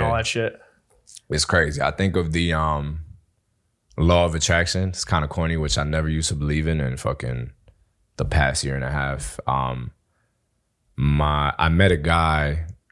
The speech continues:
Speaker 2: Basically, one of my friends was, um, spreading my music, and, uh, he put me on to, like, a plug guy. He's, uh,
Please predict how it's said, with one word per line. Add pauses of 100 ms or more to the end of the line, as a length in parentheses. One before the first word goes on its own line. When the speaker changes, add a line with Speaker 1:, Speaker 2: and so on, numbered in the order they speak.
Speaker 2:
Basically,
one
of
my
friends
was,
um, (580)
spreading
my
music,
and,
uh, (800)
he
put
me
on
to,
like,
a
plug
guy.
He's,
uh,